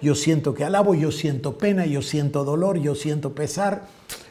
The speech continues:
Todas las emociones. ¿Y dónde las colocamos siempre? Aquí, así decimos,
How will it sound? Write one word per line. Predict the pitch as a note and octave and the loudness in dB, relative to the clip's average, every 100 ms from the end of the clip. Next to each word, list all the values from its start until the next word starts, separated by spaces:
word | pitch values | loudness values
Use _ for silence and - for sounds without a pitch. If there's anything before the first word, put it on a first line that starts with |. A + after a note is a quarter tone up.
| _ - | _ 2
Todas | C#4 C#4+ A#3 D3 B2+ | 10 12 12 10 6
las | C3+ A#2+ C3 | 2 2 -2
emociones. | A2+ G#2+ - - D#2+ D2 - - - - - | -4 -6 -8 -10 -10 -12 -14 -18 -20 -20 0
¿Y | A3 | 4
dónde | A#3 C#4 C4+ | 4 4 4
las | G3+ - | 2 0
colocamos | D#3+ C3+ C#3 A#2 A2+ | -2 -2 -4 -6 -8
siempre? | G#2+ F2+ F2+ - | -8 -10 -14 -18
Aquí, | - C#3+ - A3+ - - | -12 -10 -4 -6 -6 -14
así | B2 E3 | -8 -2
decimos, | F3+ C#3+ F#3 D#3 G2 | -2 -2 -2 -4 -6